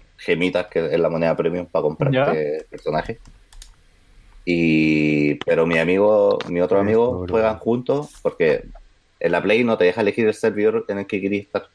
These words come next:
Speaker 1: y me, te pone automáticamente a donde tú tenés la tienda. Yo la tenía en Latinoamérica, entonces me puse en el serv-, en el servidor de Latinoamérica, y mi amigo está en, eh, otro,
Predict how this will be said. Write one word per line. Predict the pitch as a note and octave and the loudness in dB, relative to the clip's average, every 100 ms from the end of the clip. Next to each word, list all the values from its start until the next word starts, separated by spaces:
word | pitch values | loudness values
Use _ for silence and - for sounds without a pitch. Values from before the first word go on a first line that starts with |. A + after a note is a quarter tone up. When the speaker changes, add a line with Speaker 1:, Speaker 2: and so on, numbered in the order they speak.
| _ _ | _ _
Speaker 1:
y | - | -6
me, | D#2+ E2 E2 D#2 - _ _ | 0 2 2 0 -4 _ _
te | E2 | -2
pone | F#2 | 0
automáticamente | G2+ G2 F#2+ F#2+ G2 G#2 G#2+ | 0 0 0 0 0 0 0
a | G#2+ | 0
donde | G2+ G2 | 0 -2
tú | G2+ | 0
tenés | G2+ G#2 | 0 0
la | F#2 | 0
tienda. | F#2+ F2+ | 0 0
Yo | D2 D#2+ | 2 2
la | E2+ | 2
tenía | F2+ | 2
en | F2 | 2
Latinoamérica, | E2 F2 E2+ F#2+ G#2 | 2 2 0 0 -2
entonces | A2 G2 F#2 | -4 -6 -4
me | F2+ | -4
puse | F#2 F#2 | -2 -2
en | |
el | F2+ | -2
serv-, | F2 E2+ - | -4 -6 -4
en | E2 | -6
el | D#2 | -4
servidor | F2 F#2 F#2 | -2 2 2
de | F2+ | 2
Latinoamérica, | E2+ F2 F#2 G2 A2 - _ _ _ _ _ _ _ _ _ | 0 0 0 0 -4 -8 _ _ _ _ _ _ _ _ _
y | D#2+ D#2+ | -2 0
mi | E2 | 2
amigo | E2+ F2+ | 2 0
está | - - | 0 -2
en, | G#2+ E2 | 0 0
eh, | E2+ D#2+ | 0 0
otro, | - - F#2+ - | 0 2 0 -2